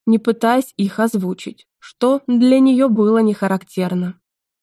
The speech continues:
«Интересно, что бы вы сказали, захотели жениться на Алирии?» вдруг мрачно спросил Гердер. «Что?» чуть не подавилась та. «Тебя твоя избранница разочаровала, что ли?»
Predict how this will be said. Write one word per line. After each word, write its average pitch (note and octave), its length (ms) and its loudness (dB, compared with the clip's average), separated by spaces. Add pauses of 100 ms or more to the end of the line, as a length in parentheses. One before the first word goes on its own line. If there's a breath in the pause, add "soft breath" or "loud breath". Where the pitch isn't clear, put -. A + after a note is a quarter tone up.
(420)
«Интересно, B3+ 640 0
что - 180 -4
бы C4 100 2
вы B3+ 80 -2
сказали, C4+ 460 0
захотели C4 520 -2
жениться B3+ 480 -2
на C#4 200 0
Алирии?» G3+ 500 -4 (180)
вдруг G3 500 -4
мрачно G#3 520 -2
спросил G#3+ 520 -4
Гердер. F#3+ 580 -6 (600)
«Что?» G3+ 680 -2 (320)
чуть B3 320 -2
не A3+ 100 2
подавилась G#3 720 -2
та. F#3+ 260 -6 (440)
«Тебя G3+ 300 -2
твоя G#3 340 0
избранница G#3 540 0
разочаровала, G#3+ 720 -2
что G3 340 -6
ли?» F3+ 200 -8